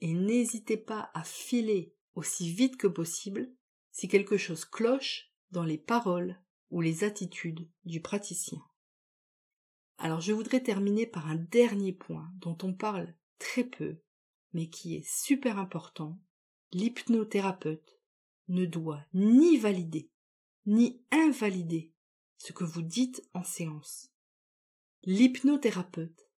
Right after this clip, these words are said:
n'est pas là pour vous dire que les images mentales que vous voyez sont vraies. Mais il n'est pas là non plus pour dire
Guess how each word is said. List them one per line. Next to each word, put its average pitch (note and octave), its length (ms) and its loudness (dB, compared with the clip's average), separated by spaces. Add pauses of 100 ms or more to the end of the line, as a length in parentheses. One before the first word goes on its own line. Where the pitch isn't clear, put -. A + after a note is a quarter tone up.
(140)
n'est F3+ 260 2
pas B3 280 -4
là G3 180 -2
pour F3+ 200 -10
vous D#3+ 200 -4
dire F#3 500 -10 (360)
que F#3+ 120 2
les E3+ 300 2
images B3+ 300 6
mentales G#3 460 -2
que D#3 120 -6
vous A#3+ 240 2
voyez F3 480 -2 (180)
sont - 220 -4
vraies. D#3 380 -6 (920)
Mais F#3 160 2
il F#3+ 180 6
n'est G#3 140 6
pas E4 300 0
là D#4 140 0
non B3 320 4
plus G#3 300 -4
pour - 200 -12
dire A3+ 280 -2